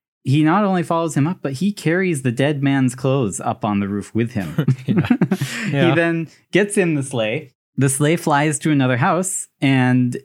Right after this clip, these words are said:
Speaker 1: instead of being like, "Well, that was weird, let's get down from here," he's like, "Well, <laughs> time to deliver some presents, I guess,"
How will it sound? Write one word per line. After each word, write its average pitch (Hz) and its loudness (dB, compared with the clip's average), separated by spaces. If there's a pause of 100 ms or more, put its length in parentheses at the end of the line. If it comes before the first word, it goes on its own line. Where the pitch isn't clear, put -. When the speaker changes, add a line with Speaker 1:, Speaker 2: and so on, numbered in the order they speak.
(120)
Speaker 1:
instead 139 2
of 160 -2
being 135 2
like, 123 0
"Well, 123 0
that 120 0
was 113 -4
weird, 117 -2
let's 113 -2
get 113 0
down 120 0
from 117 -2
here," 104 -2
he's 123 -2
like, 113 0
"Well, 117 0
<laughs> 131 2
time 123 0
to 143 -2
deliver 127 0
some 120 0
presents, 147 0
I 110 0
guess," 147 0